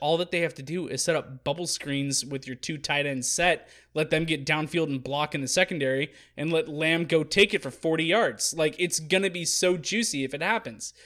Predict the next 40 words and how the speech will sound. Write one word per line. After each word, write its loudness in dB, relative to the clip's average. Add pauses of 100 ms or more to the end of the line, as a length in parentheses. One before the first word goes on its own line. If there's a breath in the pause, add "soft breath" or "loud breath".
(400 soft breath)
He 4
could 4
be -2
one -2
of -4
those 0
rare 4 (840)
fantasy 4
wide 2
receiver -2
ones -2
if -10
he -4
ends -6
up -10
in -8
Philly. -2 (720 soft breath)
Um, 4 (540)
it 4
sounds 8
like 8
they 8
are 12
all 8
in 4
on 0
this 2
idea -2
and -2
that -2
they 2
are 2
trying 0
to -2
make -2
it -8
happen -14 (180)
for -2
C 4
D 2